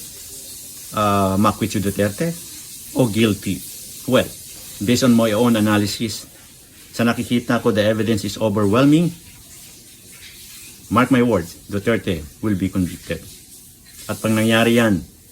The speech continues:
he deserve to suffer. At maraming matutuwang mga kamag-anak ng extra, um, biktima ng extrajudicial killings. Alam nyo,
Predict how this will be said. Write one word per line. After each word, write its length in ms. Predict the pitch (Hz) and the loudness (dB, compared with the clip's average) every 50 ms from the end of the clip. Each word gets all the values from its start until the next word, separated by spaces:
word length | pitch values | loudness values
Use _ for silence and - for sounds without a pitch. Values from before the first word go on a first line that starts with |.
| - - | -8 -4
he 80 | 107 | -4
deserve 320 | 92 92 - 110 98 - - | -2 0 0 0 -2 -2 -4
to 80 | 92 | -8
suffer. 400 | - - 95 85 - - 92 80 - - - - - - - - - - - - - - - - - - - - - - - - - - - - - - - | -4 -4 -4 -6 -4 -6 -8 -8 -8 -10 -16 -16 -16 -16 -16 -16 -16 -16 -16 -16 -18 -18 -18 -20 -18 -18 -18 -18 -18 -18 -18 -18 -16 -16 -16 -16 -16 -8 -6
At 120 | - 110 | -4 0
maraming 360 | - 117 117 123 120 127 123 120 | 2 4 6 8 8 10 8 8
matutuwang 400 | 117 - 113 98 117 113 113 113 | 6 4 0 0 2 2 2 4
mga 480 | 107 107 107 107 104 101 98 95 95 - | 4 4 4 4 2 2 2 0 -2 -2
kamag-anak 520 | - 110 104 101 98 95 98 98 95 87 - - - - - - | 0 0 2 2 2 2 2 2 0 -2 -4 -10 -16 -12 -6 -4
ng 80 | 98 92 - | -4 -4 -4
extra, 240 | - 101 - - 110 98 - - 92 92 95 92 95 | -6 -6 -4 -2 -4 -4 -4 -6 -12 -12 -10 -8 -8
um, 80 | 92 85 85 98 90 | -6 -6 -4 0 4
biktima 320 | 120 - - - 123 120 | 4 4 6 6 4 6
ng 160 | 110 107 - | 4 2 0
extrajudicial 720 | 113 101 - - 107 92 98 90 101 101 - - 95 90 - | -2 -2 -2 -2 -2 0 0 0 0 -2 -2 -2 -6 -8 -8
killings. 640 | - - 92 90 90 87 87 85 - - - - - - - - - - - - - - - - - - - - - - - - - - - - - 147 | -8 -6 -4 -4 -4 -4 -6 -8 -12 -12 -14 -14 -14 -16 -16 -16 -16 -16 -16 -16 -16 -16 -16 -16 -16 -16 -16 -16 -16 -16 -16 -16 -16 -16 -14 -6 -2 0
Alam 160 | 160 160 160 | 2 6 6
nyo, 80 | 156 | 6